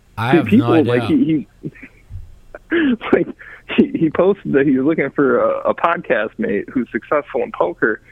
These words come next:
Speaker 2: and a lot of people have really given him some shit about his own poker game. And I,
Speaker 1: Yeah.
Speaker 2: I, I was under the impression that he was at least a, a, a profitable player, but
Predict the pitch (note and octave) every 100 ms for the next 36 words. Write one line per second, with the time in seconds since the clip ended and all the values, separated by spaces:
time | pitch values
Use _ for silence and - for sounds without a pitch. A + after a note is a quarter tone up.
0 | - - C#3 D#3+ A#3+ G3 - G#3+ D3+ A#2
1 | C#3 D#3 C3 D3+ D3+ C3+ - G2+ - A3
2 | E3 A#2 A2+ - C#3 - G#3 A3 A2+ G2+
3 | G2 G2+ F#2 E2+ - - - - D3+ G3+
4 | B2+ G#3+ - B3+ C#4+ E4 A3+ G3 D#3 G#3+
5 | G#3 D#3 E3 C#3+ D3 C#3+ A#3 - - G#2+
6 | G#2 A#2+ - G#2+ - - C3+ G#2+ - G3+
7 | C#3+ G2+ G#2 G#2+